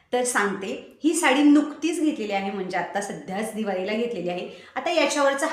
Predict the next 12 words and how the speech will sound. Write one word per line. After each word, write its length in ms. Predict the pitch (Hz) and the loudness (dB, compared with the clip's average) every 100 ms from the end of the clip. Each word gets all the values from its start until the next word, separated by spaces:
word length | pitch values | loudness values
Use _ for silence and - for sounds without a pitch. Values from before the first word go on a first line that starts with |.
| - | -2
हा 300 | 226 247 254 | 6 6 6
ब्लाऊज 320 | 226 214 226 | 4 2 2
नाही, 360 | 277 330 247 175 - - - - | 0 0 -2 -4 -6 -14 -16 0
हा 260 | 220 233 | 4 4
आहे 100 | 214 | 2
दुसऱ्या 340 | 202 196 - 226 | -2 -4 -2 0
काठपदर 480 | 311 - - 185 170 | 0 -2 -4 -4 -4
साडीवरचा 520 | 170 151 156 151 160 | -4 -4 -6 -8 -8
ब्लाऊज. 240 | 165 220 - - - - | -6 -8 -10 -18 -14 2
पण 180 | 359 359 | 4 6
ही 120 | 349 | 4
साडी 400 | 294 185 170 | 4 0 -2